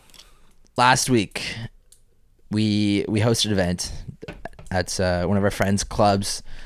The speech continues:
downtown, and we threw a concert. We had this big idea to throw, uh, throw a big concert with, um,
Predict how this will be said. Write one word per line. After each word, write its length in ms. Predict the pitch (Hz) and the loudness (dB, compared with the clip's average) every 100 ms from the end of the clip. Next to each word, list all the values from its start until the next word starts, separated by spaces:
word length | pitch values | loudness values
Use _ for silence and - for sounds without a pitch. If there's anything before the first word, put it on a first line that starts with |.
| - - - | -14 -6 2
downtown, 640 | 101 104 104 87 90 90 - | 4 4 2 4 4 4 2
and 580 | 104 101 104 101 104 95 | 2 4 4 4 2 0
we 80 | 110 | -2
threw 160 | - 143 | 0 2
a 40 | |
concert. 560 | 139 123 135 135 139 - - - - - - - - | 4 6 6 6 4 4 -6 -20 -20 -20 -20 -20 -2
We 80 | 110 | 4
had 80 | 117 | 4
this 100 | 104 | 4
big 180 | - 107 | 4 6
idea 440 | 107 95 101 101 | 6 6 6 6
to 100 | - | 2
throw, 360 | - 101 98 95 101 - - - - - | 2 4 6 4 0 -4 -8 -20 -10 -2
uh, 480 | 87 87 87 90 - | 0 0 0 -2 -4
throw 120 | - 104 | 0 2
a 20 | |
big 180 | 95 90 | 2 2
concert 540 | 98 95 104 98 - - | 2 4 4 4 2 -6
with, 280 | 95 90 90 | -6 -2 0
um, 480 | 85 87 85 95 | 2 2 0 -2